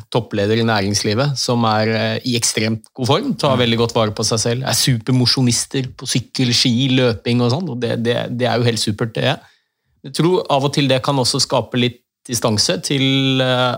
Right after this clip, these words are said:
Speaker 1: ansatte når vi nå snakker om fysisk aktivitet.
Speaker 2: Mm, mm.
Speaker 1: Så det at han, eh, erkjenner selv at, eh, ja, han er ikke noe supergodt trent, men han prøver å få inn den bevegelsen, eh, som er bra for ham.
Speaker 2: Mm.
Speaker 1: Eh, gå tur med hunden,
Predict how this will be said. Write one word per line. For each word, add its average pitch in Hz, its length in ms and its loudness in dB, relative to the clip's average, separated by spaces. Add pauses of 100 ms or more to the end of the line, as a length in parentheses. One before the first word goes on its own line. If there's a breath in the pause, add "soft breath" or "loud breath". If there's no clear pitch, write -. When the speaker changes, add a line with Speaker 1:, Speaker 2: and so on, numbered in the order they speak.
Speaker 1:
ansatte 117 400 0
når 170 160 0
vi 135 80 0
nå 127 160 2
snakker 113 320 -2
om 113 140 0
fysisk 107 420 -2
aktivitet. - 460 -2 (180)
Speaker 2:
Mm, 101 380 -2 (120)
mm. 101 320 -10
Speaker 1:
Så 147 200 -2
det 123 120 4
at 123 180 0
han, 117 360 2
eh, 113 400 0
erkjenner 113 420 0
selv 110 300 0
at, - 200 -6
eh, 110 180 0
ja, 117 180 2
han 117 140 2
er 92 100 -2
ikke 135 160 -2
noe 117 720 2
supergodt 110 640 -2
trent, 220 240 -2
men 233 100 0
han 185 140 2
prøver 127 320 2
å 120 80 2
få 117 180 0
inn 110 100 0
den 107 280 0
bevegelsen, 107 680 0
eh, 101 520 -2 (320)
som 120 240 -2
er 101 240 0 (320)
bra 117 240 0
for 123 140 0
ham. 143 100 0 (300)
Speaker 2:
Mm. 170 140 0
Speaker 1:
Eh, 135 140 2
gå 131 140 0
tur 131 280 2
med 127 160 2
hunden, 120 340 2